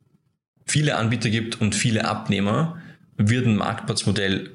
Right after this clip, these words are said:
erfolgreich, wenn man dadurch die Transparenz im Markt erhöht und dadurch für beide Seiten Wert schafft.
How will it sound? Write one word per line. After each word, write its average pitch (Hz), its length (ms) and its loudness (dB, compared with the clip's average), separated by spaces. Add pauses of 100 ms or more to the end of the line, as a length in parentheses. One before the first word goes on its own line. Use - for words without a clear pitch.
erfolgreich, 131 800 -2 (280)
wenn 104 100 0
man 101 80 0
dadurch 104 240 2
die 107 100 -2
Transparenz 98 800 -2
im 101 200 2
Markt 92 380 0
erhöht 107 540 0 (560)
und 104 180 2
dadurch 104 340 0 (280)
für - 180 -2
beide 85 240 0
Seiten 87 640 0
Wert 82 180 -2
schafft. - 380 -4